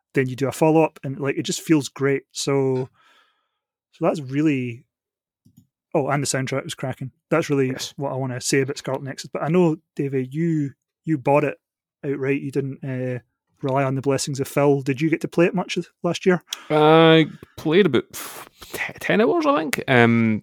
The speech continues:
Speaker 2: really enjoyed the combat. Like, there's a lot of interesting stuff, like, and you've basically said a lot of it already. Um, like, the soundtrack is, like, it's a sort of, like, um, like, very electronic, uh, but it's, it's very catchy. But the, the combat is definitely, like, the,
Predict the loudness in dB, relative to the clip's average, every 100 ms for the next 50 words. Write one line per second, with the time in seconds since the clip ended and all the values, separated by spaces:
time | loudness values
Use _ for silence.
0 | 0 6 8 8 6 4 2 2 0 -2
1 | -6 -4 2 4 6 6 6 4 4 0
2 | -4 -4 -4 -6 -4 -4 -2 4 2 4
3 | -2 -4 -8 0 0 2 2 0 -6 -12
4 | -8 0 0 2 2 6 6 2 0 8
5 | 10 10 6 2 -4 -20 -6 0 2 4
6 | 4 4 0 0 -2 -4 -14 -10 -8 -10
7 | _ _ _ -8 -6 -6 -4 -2 -2 -2
8 | 2 0 0 -8 -12 -12 -10 -10 -12 -14
9 | -4 2 4 4 4 2 2 -2 -12 _
10 | -6 -2 -2 -2 -6 -8 -10 -8 -4 -4
11 | -2 -4 -2 -2 -4 -18 -8 -4 -2 0
12 | 6 8 8 2 0 2 0 0 -4 -6
13 | -6 -6 -6